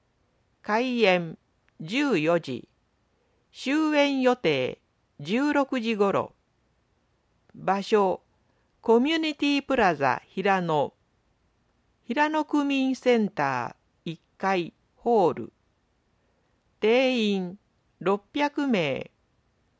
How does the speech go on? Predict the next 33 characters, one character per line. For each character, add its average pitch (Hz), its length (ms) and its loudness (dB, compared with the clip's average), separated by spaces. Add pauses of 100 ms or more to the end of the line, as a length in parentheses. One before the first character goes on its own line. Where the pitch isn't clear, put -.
(160)
感 311 280 -4
染 311 320 -2
状 285 260 2
況 175 280 2
等 226 300 2
に 165 160 0
よ 139 120 -2
り 131 280 -8 (340)
制 302 360 0
限 285 280 0
の 156 140 2
可 170 180 0
能 214 260 2
性 175 460 0
あ 156 140 -6
り。 120 200 -10 (1600)
全 302 340 -2
席 180 380 0
自 160 160 -6
由 262 240 0
席。 143 500 -6 (600)
当 277 280 2
日 226 500 2 (240)
か。 - 260 -6 (760)
要 254 540 0
入 262 320 0
場 277 260 2
整 247 320 4
理 226 140 -2
券。 131 340 -4 (1600)
チ - 140 -14
ケ 294 160 0
ッ 277 60 -6